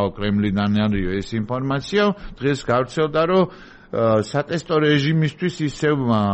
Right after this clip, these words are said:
დაიწყება მუშაობა რომ, ა, და-, დაიხვეწოს ამ დროს ტექნოლოგიურად და მაღალი ელექტრონული, ა, მაღალ ტექნოლოგიური ელექტრონული საშუალებების ძიმე ნაკლებობა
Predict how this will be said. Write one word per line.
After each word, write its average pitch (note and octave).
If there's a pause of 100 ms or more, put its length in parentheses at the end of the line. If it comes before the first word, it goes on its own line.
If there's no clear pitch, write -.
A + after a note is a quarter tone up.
(180)
დაიწყება A2+
მუშაობა A#2+ (540)
რომ, C3+ (120)
ა, G2+
და-, F#2+
დაიხვეწოს G2+
ამ G#2+
დროს B2
ტექნოლოგიურად B2+
და A2
მაღალი G#2 (100)
ელექტრონული, A#2+ (400)
ა, G#2
მაღალ G#2+
ტექნოლოგიური A#2+
ელექტრონული B2
საშუალებების C3+
ძიმე C3
ნაკლებობა G#2+